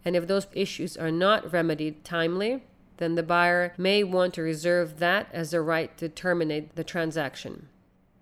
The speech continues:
And third, as previously mentioned, could be one related to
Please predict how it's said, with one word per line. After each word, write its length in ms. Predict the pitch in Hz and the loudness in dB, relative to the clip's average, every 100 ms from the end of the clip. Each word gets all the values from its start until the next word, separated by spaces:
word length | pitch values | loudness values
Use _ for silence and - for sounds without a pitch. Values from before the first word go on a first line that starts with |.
| _ - | _ 0
And 160 | 190 | 0
third, 540 | 180 220 226 247 254 208 - - | 2 4 6 6 2 -8 -16 -4
as 160 | 175 - | -4 -2
previously 420 | 196 185 175 185 | -2 -2 -2 0
mentioned, 500 | 190 214 - 208 208 - - - | 2 0 -2 -6 -6 -14 -20 -14
could 160 | - 180 | -8 -4
be 100 | 190 | -2
one 320 | 180 190 196 | 2 4 4
related 580 | 185 175 165 160 165 - | 2 2 0 0 -4 -8
to 600 | - 175 170 170 165 - | -6 -2 0 0 -2 -4